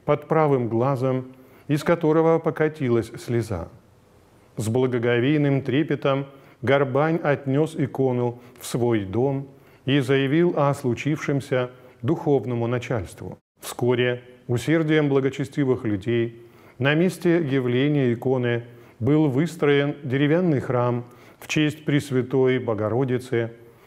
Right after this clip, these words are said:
в котором была поставлена найденная икона, а в тысяча восемьсот восемнадцатом году был отстроен каменный храм.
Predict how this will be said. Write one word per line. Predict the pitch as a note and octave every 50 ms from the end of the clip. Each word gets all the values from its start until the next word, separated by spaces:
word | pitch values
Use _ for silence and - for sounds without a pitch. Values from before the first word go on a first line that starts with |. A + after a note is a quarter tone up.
| _
в | - -
котором | E3 E3 E3 G3 F#3+ F#3+ F#3 F#3 D#3+
была | C#3+ D3 D3+ D#3+ D#3+
поставлена | D#3+ C#3 B2 - - - C3 B2+ C3 A#2+ B2+ B2+ B2 B2 B2 B2 A#2+ - - - - - -
найденная | B2 C3+ C#3+ C#3+ C#3 C3 A#2 B2 B2 B2 B2 A#2+ A#2+ - A#2
икона, | G#2+ G#2+ - B2+ C#3 D3+ D3 C#3 C#3 C#3 C#3 - - - - - - - -
а | D3 C#3+ D3+ C#3+
в | D3 -
тысяча | - F#3+ F3+ F#3 F#3 - - E3
восемьсот | C#3+ D3+ C#3+ - D3+ C#3+ - - - D#3 D#3 D3+ - - - - - - - - -
восемнадцатом | A#2+ - - - D#3 D#3 D#3+ E3 F3 E3+ E3+ C#3+ B2 C3 A#2+
году | A2 A#2 A#2 G#2+ A2+ A2+ A2+ A#2 A#2 - - - - - - - -
был | A2+ A2+ D#3 F3 F3 F3 F3 F3
отстроен | D3 C3+ - - - - - D#3 E3+ F3+ F3+ F3+ F3
каменный | F3 - D#3+ C#3+ C#3 C#3 C3+ B2+ A#2 A#2
храм. | A2 - B2 A2+ G2 F2+ E2 D2